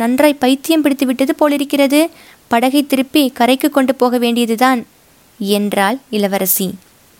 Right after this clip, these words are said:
"இல்லை தேவி, இல்லை. சற்று முன்னால் இந்த ஓடைக்கரைக்கு வந்து சேரும் வரையில் என் அறிவு தெளிவாகத்தான் இருந்தது. இல்லாவிட்டால் இந்த பழையாறை நகருக்குள் பிரவேசிப்பதற்கு நான் உபாயம் கண்டுபிடித்திருக்க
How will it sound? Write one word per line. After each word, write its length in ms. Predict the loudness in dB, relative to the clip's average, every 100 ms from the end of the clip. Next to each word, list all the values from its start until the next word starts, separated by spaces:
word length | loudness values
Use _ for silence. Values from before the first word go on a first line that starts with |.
| _ _ _ -20 _ _ _ -6
"இல்லை 360 | 0 2 4 4
தேவி, 300 | 2 2 2
இல்லை. 340 | 2 2 2 -2 -14 _ -4 -2
சற்று 280 | -2 0 0
முன்னால் 440 | 2 2 2 2 0
இந்த 200 | -2 0 2
ஓடைக்கரைக்கு 560 | 2 2 2 0 0 -2
வந்து 220 | -2 0
சேரும் 300 | 2 0 0
வரையில் 440 | 0 2 2 0 -4 -18 -6 -2 0
என் 160 | 2
அறிவு 400 | 0 0 2 0 0 -2
தெளிவாகத்தான் 760 | -2 2 2 0 -4 -2 0
இருந்தது. 420 | 0 2 0 0 -2 -4 -18 -20 _ -4
இல்லாவிட்டால் 640 | 0 2 0 -2 0 0 0 -8 _ -2
இந்த 120 | -2
பழையாறை 460 | 0 -2 2 2 2
நகருக்குள் 480 | 2 0 0 0 0
பிரவேசிப்பதற்கு 800 | 0 0 0 0 -2 -2 -2 2 2 0 -6
நான் 180 | -8 -6 -4
உபாயம் 340 | 0 0 0 -2
கண்டுபிடித்திருக்க 600 | -4 0 0 0 -2